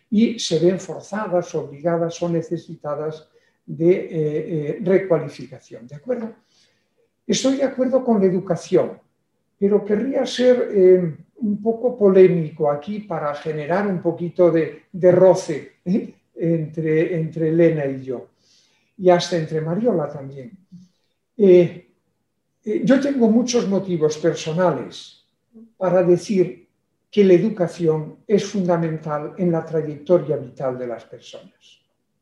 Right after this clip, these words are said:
Los, los tengo, no entro ahora en ellos. Y tengo además, pues, motivos de tipo moral, digamos así, ¿no? O ético. Pero a mi juicio, y aquí viene la, la afirmación así para entrar en,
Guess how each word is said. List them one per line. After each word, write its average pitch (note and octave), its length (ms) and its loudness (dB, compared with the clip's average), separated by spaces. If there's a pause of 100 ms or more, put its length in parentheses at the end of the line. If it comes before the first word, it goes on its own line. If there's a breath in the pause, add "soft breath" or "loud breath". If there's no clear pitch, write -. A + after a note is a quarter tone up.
(580)
Los, - 320 -10
los D#3+ 240 -4
tengo, A#2+ 320 0
no C3+ 180 -8
entro C#3 300 -6
ahora D3 180 2
en F#3+ 100 2
ellos. D#3+ 360 0 (500 soft breath)
Y A#2+ 80 -18
tengo C#3+ 320 -2
además, F3 540 2
pues, D3+ 240 -10
motivos D#3 640 -4
de D3 80 -8
tipo E3 800 -2
moral, D3+ 640 0
digamos C#3+ 480 -12
así, F#3+ 400 -6
¿no? G3 120 0
O F3+ 280 4
ético. - 640 0 (480)
Pero G#3+ 360 2
a F3 100 -4
mi A#3+ 140 0
juicio, G#3 600 2
y D#3+ 140 0
aquí D#3 260 -2
viene E3 320 2
la, C#3 300 -2
la C#3 140 -6
afirmación C#3 720 -6
así C3 240 -10
para C#3+ 200 -8
entrar D3+ 380 -8
en, D3+ 240 -10